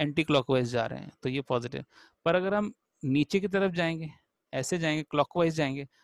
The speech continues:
तीन से चार, पाँच की तरफ चलें, तो ये terminal side इधर आ जाएगी। तो इस angle को क्या बोलते हैं? ये negative angle है। ये बात समझ में आ गई सबको? Positive angle, negative angle क्या होता है, है ना?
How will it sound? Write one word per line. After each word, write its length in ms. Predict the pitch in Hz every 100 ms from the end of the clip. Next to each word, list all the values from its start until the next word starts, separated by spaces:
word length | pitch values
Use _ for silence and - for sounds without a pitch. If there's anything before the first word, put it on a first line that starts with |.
| _ -
तीन 180 | 143 151
से 160 | 156
चार, 420 | 147 151 143 147 147
पाँच 360 | - 143 143
की 80 | 156
तरफ 200 | 143 143
चलें, 280 | - 139 147 - _ _
तो 60 | 147
ये 200 | 139 147
terminal 440 | - 131 143 151
side 200 | 147 160
इधर 180 | 143 156
आ 80 | 151
जाएगी। 320 | 139 131 143 - _ _
तो 120 | - - -
इस 180 | 170 -
angle 260 | 226 165
को 60 | 165
क्या 180 | 170 156
बोलते 280 | 147 143
हैं? 60 | 170
ये 80 | 160
negative 420 | 143 123 123 127
angle 300 | 120 123 71
है। 80 | - _ _ _ _ _ _
ये 100 | 135
बात 160 | 135 143
समझ 200 | 147 139
में 140 | 151
आ 60 | 139
गई 120 | 151
सबको? 340 | 156 143 - 160 _ _ _ _
Positive 400 | - 131 139 147
angle, 320 | 143 139 143 143
negative 400 | 135 135 143 139
angle 260 | 135 139
क्या 160 | 135 143
होता 240 | 131 -
है, 100 | 147 139 _ _ _ _ _ _ _
है 80 | 147
ना? 100 | 160